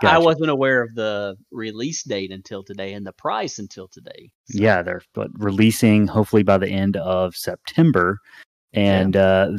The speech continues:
Speaker 1: these pedals are gonna retail for, I believe I read around three fifty to three ninety-nine, and the wheel is going to, uh, retail for nine ninety-nine ninety-nine U S dollars.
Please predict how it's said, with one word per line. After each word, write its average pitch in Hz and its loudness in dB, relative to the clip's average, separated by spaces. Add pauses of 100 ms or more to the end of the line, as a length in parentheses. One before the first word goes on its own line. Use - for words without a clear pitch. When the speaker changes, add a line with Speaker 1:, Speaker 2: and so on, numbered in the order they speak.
Speaker 1:
these 110 2
pedals 165 0
are 110 6
gonna 104 2
retail 95 0
for, 95 0 (360)
I 101 0
believe 110 4
I 117 8
read 107 6
around 95 2
three 110 -2
fifty 113 -2
to 98 0
three 110 0
ninety-nine, 101 0
and 95 -2
the 92 -4
wheel 90 2 (520)
is 101 4
going 98 2
to, 95 0
uh, 92 0 (160)
retail 104 2
for 95 4
nine 101 2
ninety-nine 90 0
ninety-nine 87 -6
U 90 -2
S 87 -4
dollars. 101 -6